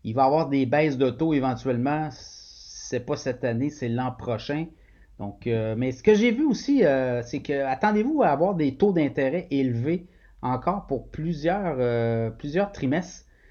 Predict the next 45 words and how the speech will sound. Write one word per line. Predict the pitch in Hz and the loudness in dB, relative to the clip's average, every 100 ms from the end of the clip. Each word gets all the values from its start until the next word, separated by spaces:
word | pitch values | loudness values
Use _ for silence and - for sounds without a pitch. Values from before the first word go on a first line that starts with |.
| _ | _
même, | 120 175 180 | 0 2 2
euh, | 127 | 0
peut-être | 113 - 170 | -2 0 0
même | 151 190 135 | 2 2 0
jusqu'en | - 151 | 0 0
deux | 135 160 160 | 4 4 4
mille | 190 185 | 4 2
vingt-cinq. | 156 131 - 196 180 | 2 0 -2 -4 -2
Je | |
regardais | 139 143 208 | -2 0 0
les | 147 120 117 | 0 -2 0
taux, | - 220 220 - _ - _ _ | 4 4 2 -16 _ -20 _ _
euh, | 120 123 | -4 -2
anticipés | 135 147 - - - - 208 | -2 -4 -6 -14 -12 0 2
par | 170 143 | 2 2
les | 135 | 2
grandes, | 131 139 175 180 143 | 2 0 2 2 2
euh, | 123 117 | 2 2
banques, | 127 170 160 - | 2 0 -2 -2
euh, | 123 | -2
canadiennes | 117 143 135 113 123 160 156 | 0 0 0 0 -2 -2 -4
sur, | 120 - 151 151 127 | -8 -2 0 0 0
euh, | 117 | 0
les, | 117 117 110 - _ _ | 0 -2 -4 -10 _ _
les | 117 113 | -6 2
taux | 180 | 6
hypothécaires, | 175 170 147 147 117 165 190 | 6 4 2 2 0 0 0
là, | 151 | -2
ben, | 127 | -4
ça | 113 123 | -4 0
demeure | 131 156 143 | 2 2 0
quand | 156 | 0
même | 135 170 | 2 2
élevé. | 156 123 113 165 175 - _ _ - | 2 0 0 -2 -4 -14 _ _ -10
Alors | 113 120 | -4 -2
là-dessus, | 120 123 147 147 - - 208 196 | -2 2 2 0 -8 -2 2 4
euh, | 131 | 4
il | |
n'y | 131 | 4
aura | 135 139 | 4 4
pas | 196 | 4
de | 151 | 2
break | 143 180 180 | 4 2 4
non | 160 | 2
plus. | 117 135 185 | 2 0 0